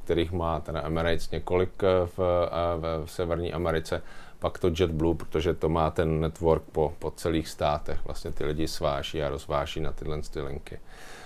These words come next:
A samozřejmě je to individuální, každá společnost to má nastavený jinak a je, těžko budeme asi, asi, asi přemýšlet o tom, jako který ten, on, on,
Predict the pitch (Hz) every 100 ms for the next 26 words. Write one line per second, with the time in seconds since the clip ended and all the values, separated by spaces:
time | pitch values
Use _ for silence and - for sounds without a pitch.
0 | - - 90 90 87 98 101 98 104 104
1 | 101 90 - - - - - - - 95
2 | 98 110 98 92 92 90 90 87 85 82
3 | 82 87 92 - 90 85 90 - 90 85
4 | 80 82 90 87 90 87 85 82 85 -
5 | - - - - - - 78 82 82 82
6 | 76 - - - - - - 87 - -
7 | 85 87 90 90 87 - - - 85 -
8 | - 87 80 90 85 - 85 82 - 87
9 | 80 80 85 78 - - 85 85 82 90
10 | 85 - - - 107 113 107 120 -